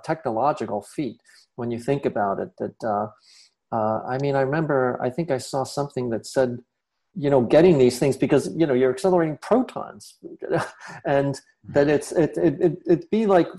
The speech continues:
Speaker 1: firing a gun from here, um, and from the moon, and, and you're having the bullets collide. I mean, that's almost the accuracy that you need. So it's, uh,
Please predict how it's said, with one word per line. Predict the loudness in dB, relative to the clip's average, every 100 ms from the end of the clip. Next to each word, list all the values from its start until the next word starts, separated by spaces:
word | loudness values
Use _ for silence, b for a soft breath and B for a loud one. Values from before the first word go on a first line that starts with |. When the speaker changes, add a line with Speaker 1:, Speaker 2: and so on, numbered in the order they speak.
| -6
Speaker 1:
firing | 0 4 4 4 2 0
a | 0
gun | 2 4 4 0 -8 _ _
from | -8 -8
here, | -4 0 2 2 -2 -10 _ _ _ _ -10
um, | -6 -4 -4 -6 -8
and | -8 -6
from | -6 -4
the | -4
moon, | 0 0 0 -2 -6 -16 _ -12
and, | -10 -8 -10
and | -8 -8 -8 -8
you're | -8 -8 -10 -12 -10
having | -8 -6 -6
the | -2
bullets | 0 0 -2
collide. | -2 0 0 -4 -12 _ _ _ _
I | -12
mean, | -10 -10 -10 -8
that's | -8 -8
almost | -8 -8 -8
the | -6
accuracy | -4 -4 -6 -8 -6 -6
that | -6
you | -8
need. | -8 -8 -10 _ b b b b b b _
So | -6 0 2 2 2 0 -2 -2
it's, | -4 -4 -10 -4
uh, | -2 0 -2 -2 -4 -6